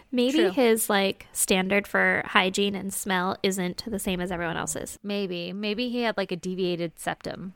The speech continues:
Speaker 2: or
Speaker 1: Maybe.
Speaker 2: septums.
Speaker 1: Maybe
Speaker 2: Both
Speaker 1: he
Speaker 2: of them
Speaker 1: had
Speaker 2: were just fucked.
Speaker 1: coronavirus. That shit
Speaker 2: Maybe.
Speaker 1: makes your smeller go away.
Speaker 2: Yeah, back in ninety-six before it was cool.
Speaker 1: Yeah.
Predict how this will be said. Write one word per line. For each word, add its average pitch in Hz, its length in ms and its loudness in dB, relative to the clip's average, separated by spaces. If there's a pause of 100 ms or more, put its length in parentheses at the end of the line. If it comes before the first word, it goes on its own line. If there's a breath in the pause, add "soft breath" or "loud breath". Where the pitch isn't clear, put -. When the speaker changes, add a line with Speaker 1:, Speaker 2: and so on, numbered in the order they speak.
(140)
Speaker 2:
or 185 140 -6 (100)
Speaker 1:
Maybe. 196 240 -8
Speaker 2:
septums. - 640 -6 (340)
Speaker 1:
Maybe 226 240 0
Speaker 2:
Both - 80 -4
Speaker 1:
he 269 60 0
Speaker 2:
of 247 60 -2
them 247 40 4 (120)
Speaker 1:
had - 40 -
Speaker 2:
were 233 80 4
just 190 180 0
fucked. 233 60 0
Speaker 1:
coronavirus. 185 640 -4 (640 soft breath)
That 220 180 -2
shit 180 240 2
Speaker 2:
Maybe. 180 60 2
Speaker 1:
makes 170 180 -2
your 180 100 -2
smeller 190 420 0
go 190 200 0
away. 196 320 -2 (220)
Speaker 2:
Yeah, 190 360 0
back 170 280 0
in 196 80 -2
ninety-six 180 540 -4
before 180 280 -6
it - 40 -6
was 170 100 -10
cool. 180 340 -2
Speaker 1:
Yeah. 208 380 0